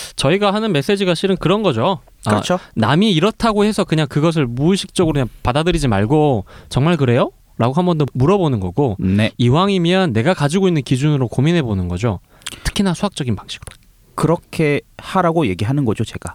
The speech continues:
Speaker 1: 그렇죠.
Speaker 2: 그래서 여러분들이 학창시절 때 배웠던 게
Speaker 1: 음흠.
Speaker 2: 그렇게 무의미하지 않다고
Speaker 1: 그렇죠.
Speaker 2: 제가 계속 얘기하려고 고수를 하는 거죠.
Speaker 1: 그러니까 애초에 그것은 또 다른 어떤 이유를 위해서 만들어진 거고,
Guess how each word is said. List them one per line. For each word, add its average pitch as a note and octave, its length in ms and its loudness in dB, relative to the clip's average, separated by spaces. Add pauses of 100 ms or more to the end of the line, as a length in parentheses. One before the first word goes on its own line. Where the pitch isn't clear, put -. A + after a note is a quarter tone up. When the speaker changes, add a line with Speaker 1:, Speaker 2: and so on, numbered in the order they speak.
Speaker 1:
그렇죠. F#2+ 420 -4
Speaker 2:
그래서 C#3 360 0
여러분들이 B2 480 0
학창시절 C3 440 -4
때 A#2+ 120 -2
배웠던 A2 420 0
게 C3+ 160 0 (100)
Speaker 1:
음흠. C3 380 0
Speaker 2:
그렇게 - 240 0 (100)
무의미하지 D3 540 2
않다고 A#2+ 580 -2 (200)
Speaker 1:
그렇죠. G2 340 -2
Speaker 2:
제가 G2 220 -2
계속 G2 280 -4
얘기하려고 G#2 680 -2
고수를 G#2+ 380 -2
하는 B2+ 160 -2
거죠. G2+ 280 -6
Speaker 1:
그러니까 F#3 240 -2
애초에 F3 640 0
그것은 E3+ 640 -2 (340)
또 B3+ 140 0
다른 A3+ 280 0
어떤 A#2+ 380 0 (220)
이유를 C#3 480 2
위해서 A2+ 280 0
만들어진 A#2+ 640 0
거고, G2 480 2